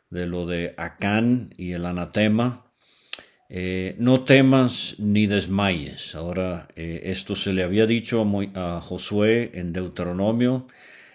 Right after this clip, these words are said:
eh, por medio de Moisés, se le había dicho a Josué directamente de parte de Dios en el capítulo uno, y aquí de nuevo, "No temas ni desmayes". Obviamente,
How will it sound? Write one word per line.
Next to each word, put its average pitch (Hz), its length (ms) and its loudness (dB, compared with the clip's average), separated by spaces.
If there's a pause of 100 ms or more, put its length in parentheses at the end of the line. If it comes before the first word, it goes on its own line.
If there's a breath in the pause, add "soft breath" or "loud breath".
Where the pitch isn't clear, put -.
(140 loud breath)
eh, 85 140 -10
por 87 220 -4
medio 98 260 0
de 95 60 0
Moisés, 92 540 2
se - 300 -4
le 90 100 -2
había 98 260 2
dicho 104 400 0
a 87 60 2
Josué 104 480 -2
directamente 98 920 0
de 85 120 -4
parte 87 480 -6
de 87 160 -6
Dios 92 380 -4
en 95 100 -6
el 82 160 -8
capítulo 95 560 -4
uno, 127 440 0 (720 loud breath)
y 98 280 0
aquí 101 280 4
de 123 140 6
nuevo, 98 420 0
"No 117 320 2
temas 131 720 4
ni 101 560 2
desmayes". 90 880 -4
Obviamente, 101 800 0